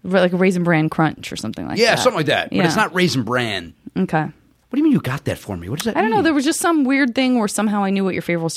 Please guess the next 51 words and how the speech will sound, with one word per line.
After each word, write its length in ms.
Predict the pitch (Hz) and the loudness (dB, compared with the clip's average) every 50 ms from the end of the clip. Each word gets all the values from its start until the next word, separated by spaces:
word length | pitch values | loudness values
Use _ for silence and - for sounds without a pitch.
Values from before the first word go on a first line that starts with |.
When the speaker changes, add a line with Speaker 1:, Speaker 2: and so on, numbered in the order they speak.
| - - | -8 -10
Speaker 1:
favorite 300 | - - 175 170 170 156 | -4 -2 -2 -2 -2 -2
cereal 340 | - - 170 165 170 170 175 | -4 -2 0 2 2 4 4
was 180 | 180 180 175 - | 2 2 0 -2
'cause 140 | - 165 - | -4 -6 -2
someone 240 | - 180 175 170 | 0 0 0 2
answered 300 | - 165 160 - 175 156 | 0 0 0 0 0 -2
a 20 | 147 | -2
creepy 300 | - - 160 151 - 151 | 0 -2 -2 -2 -2 -6
question, 500 | - - 160 165 - - - 175 175 175 | -4 -2 -4 -4 -2 -2 0 0 2 2
so 100 | - 156 | 2 2
I 100 | 156 156 | 0 2
bought 220 | 147 151 151 - | 0 0 0 0
you 120 | - 165 165 | 0 0 2
a 20 | |
box 300 | 160 160 160 160 - - | 2 0 -2 -2 -6 -8
of 80 | 170 180 | -6 -4
it. 180 | 185 - - _ | -6 -6 -8 _
Speaker 2:
Yes, 280 | - 175 240 262 - - | -2 0 0 0 2 2
you 80 | 233 233 | 2 2
did. 300 | 180 294 330 359 320 - | 2 2 2 2 2 2
That's 220 | - - - - | 0 0 0 -4
Speaker 1:
Yeah. 100 | 202 208 | -2 0
Speaker 2:
true. 340 | 339 381 392 392 339 240 170 | 2 2 4 4 2 2 2
You're 140 | 156 208 226 | 0 -2 -2
right. 420 | 247 320 349 359 269 147 - - - _ _ _ _ _ _ | 0 0 0 0 0 -2 -4 -8 -16 _ _ _ _ _ _
Speaker 1:
Yeah. 320 | - 196 185 170 165 156 151 - - | -4 -2 -2 -2 -2 -4 -8 -6 -2
Speaker 2:
It 140 | - 175 220 | 0 2 4
is 140 | 254 208 - | 4 2 2
that. 400 | 143 101 87 - - - - - _ _ _ _ - | 0 -2 -2 -4 -8 -12 -20 -20 _ _ _ _ 0
I 120 | 135 151 | 2 2
like 260 | 160 185 220 226 226 | 2 2 2 0 0
that. 420 | - 131 107 107 143 - - - - - | 0 -2 0 -2 -4 -6 -8 -16 -20 -12
Speaker 1:
That's 300 | - - 220 247 262 - | -4 0 0 0 0 0
maybe 240 | 254 254 254 202 208 | 0 0 0 2 0
why 260 | 185 185 180 170 165 | 2 2 2 4 4
I 60 | 160 165 | 2 2
came 180 | - 175 170 | 0 0 2
up 100 | 165 151 180 | 2 2 0
with 100 | 175 - | -2 -2
that 120 | 160 156 | 0 0
idea, 300 | 151 160 160 175 160 147 | 0 0 0 0 0 0
which 160 | - 147 - | 0 -2 0
I 80 | 165 156 | 0 2
didn't 200 | 160 170 165 156 | 2 0 0 0
remember 360 | 151 151 151 151 151 151 151 | 0 2 2 2 2 0 0
why 240 | 143 143 131 127 101 | 0 0 0 0 0
I 80 | - | -2
came 220 | - - 143 156 135 | -2 -2 -2 -2 -2
up 100 | - - | -2 -2
with 140 | - 160 - | -4 -4 -4
it. 120 | - | -6